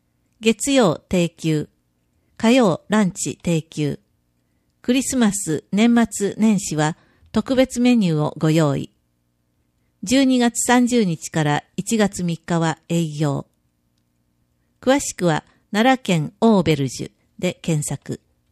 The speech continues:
フードクリエイティブ学科を新設。新しい食を創造する人材を養成。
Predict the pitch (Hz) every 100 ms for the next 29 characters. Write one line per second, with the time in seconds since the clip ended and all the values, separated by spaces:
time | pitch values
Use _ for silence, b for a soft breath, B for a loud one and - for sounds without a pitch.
0 | _ _ _ _ _ _ _ _ _ _
1 | _ _ _ _ _ _ _ _ _ _
2 | _ _ _ _ _ _ _ _ _ _
3 | _ _ _ _ _ 277 302 277 285 285
4 | 262 262 254 269 240 247 240 - 165 143
5 | - 190 185 180 160 160 - _ _ _
6 | _ _ _ _ 214 233 285 277 - 269
7 | 196 - 170 190 190 175 - 208 208 202
8 | 190 180 - 170 170 - _ 170 208 226
9 | 220 208 196 190 - 180 170 156 - 147
10 | 139